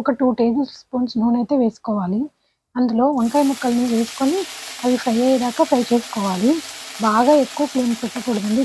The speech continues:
లో ఫ్లేమ్‌లోనే ఫ్రై చేసుకోవాలి, లేకపోతే వంకాయ ముక్కలు మాడిపోతాయి. మూత పెట్టి రెండు నిమిషాలు మగ్గిస్తే చాలు, వంకాయలు త్వరగా ఉడికిపోతాయి కదా. వంకాయలు కుక్ అయిన తర్వాత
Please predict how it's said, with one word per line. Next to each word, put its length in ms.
లో 160
ఫ్లేమ్‌లోనే 540
ఫ్రై 100
చేసుకోవాలి, 560
లేకపోతే 480
వంకాయ 300
ముక్కలు 320
మాడిపోతాయి. 600
మూత 140
పెట్టి 280
రెండు 240
నిమిషాలు 380
మగ్గిస్తే 380
చాలు, 220
వంకాయలు 420
త్వరగా 380
ఉడికిపోతాయి 560
కదా. 180
వంకాయలు 400
కుక్ 180
అయిన 220
తర్వాత 320